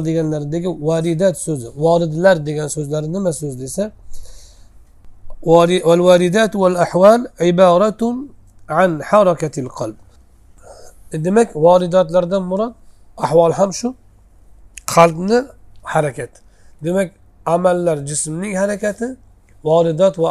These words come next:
ahvollar qalbning harakati. Qalbdagi yuz beradigan tuyg'ular, o'zgarishlar, intilishlar, e, siqilish, xursand bo'lish va hokazo shular.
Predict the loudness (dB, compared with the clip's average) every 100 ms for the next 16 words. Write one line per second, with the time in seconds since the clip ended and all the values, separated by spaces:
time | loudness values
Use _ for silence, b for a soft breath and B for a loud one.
0 | -4 -6 -6 -4 -2 -2 -2 -2 -2 -8
1 | -4 -2 -2 -6 -8 -8 -12 -16 -6 -4
2 | -4 -6 -8 -6 -8 -12 b b b b
3 | -10 -6 -4 -4 -4 -6 -6 -8 -8 -6
4 | -4 -4 -4 -6 -6 -8 -6 -6 -6 -8
5 | -8 -10 -10 -6 -6 -8 _ _ _ _
6 | _ -16 -14 -12 -12 -10 -12 -10 -6 -4
7 | -4 -8 -12 -8 -8 -6 -4 -2 -2 -4
8 | -6 -6 -8